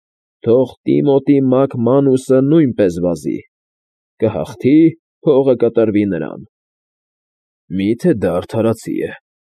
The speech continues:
փնթփնթաց Բիլին զայրացած։ «Եթե տիմը կարող է մասնակցել հիմա, կարող էր մասնակցել և առաջին անգամ։ Եվ եթե նա կարող էր մասնակցել առաջին անգամ,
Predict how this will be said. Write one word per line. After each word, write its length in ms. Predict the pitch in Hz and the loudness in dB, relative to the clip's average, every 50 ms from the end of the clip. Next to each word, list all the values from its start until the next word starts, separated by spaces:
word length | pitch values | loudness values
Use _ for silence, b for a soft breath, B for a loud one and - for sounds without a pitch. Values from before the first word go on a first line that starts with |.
| _ _ _ _ - | _ _ _ _ -4
փնթփնթաց 680 | - 147 135 - - 120 113 107 - - 101 98 92 87 | -4 -4 -4 -4 -4 -6 -6 -4 -4 -4 -4 -4 -6 -6
Բիլին 360 | 78 82 65 67 69 71 80 | -8 -8 -8 -8 -10 -10 -10
զայրացած։ 720 | 87 78 76 64 57 - - - - - - - - - - _ _ _ _ _ _ _ _ _ _ _ _ _ _ _ | -8 -6 -6 -6 -6 -6 -8 -10 -12 -16 -18 -18 -20 -20 -20 _ _ _ _ _ _ _ _ _ _ _ _ _ _ _
«Եթե 280 | 139 131 120 117 113 101 | -2 0 0 0 -2 -2
տիմը 260 | - 104 107 107 101 | 0 0 0 0 0
կարող 280 | - 85 87 90 92 90 | -2 -2 -2 0 -2 -2
է 80 | 92 | -4
մասնակցել 560 | 90 80 85 - - 87 90 - - 95 87 98 | -4 -6 -6 -6 -6 -8 -8 -4 -4 -4 -4 -2
հիմա, 300 | 95 92 117 151 156 120 - - _ _ _ | -4 -4 -2 -2 -4 -4 -6 -10 _ _ _
կարող 300 | - 147 131 123 110 107 | -2 0 0 0 0 0
էր 120 | 107 101 98 | 0 0 0
մասնակցել 640 | 92 92 - - 98 95 - - - 151 131 107 95 | -2 -4 -4 -4 -4 -4 -4 -4 -4 -4 -2 0 0
և 140 | 87 85 98 | 0 0 0
առաջին 400 | 101 110 104 - - 110 98 95 | 0 -2 -2 -4 -4 -6 -6 -6
անգամ։ 340 | 92 - - - - - 98 _ _ _ _ _ _ _ _ _ _ _ _ _ _ - | -8 -10 -12 -18 -20 -20 -20 _ _ _ _ _ _ _ _ _ _ _ _ _ _ 0
Եվ 160 | 131 123 107 | 0 2 2
եթե 220 | 104 98 - - 107 | 2 0 0 -2 -2
նա 120 | 101 98 95 | -2 -2 -2
կարող 380 | - 104 101 95 92 95 92 98 | -2 0 0 0 0 0 -2 -2
էր 100 | 92 92 | -4 -4
մասնակցել 600 | 92 95 - - - - - - - 78 73 80 | -4 -6 -6 -8 -10 -10 -10 -8 -6 -4 -4 -2
առաջին 400 | 80 92 90 - - 120 120 117 | -2 -2 -4 -4 -6 -6 -6 -6
անգամ, 380 | - 170 - 208 - 196 151 | -8 -6 -6 -6 -6 -6 -6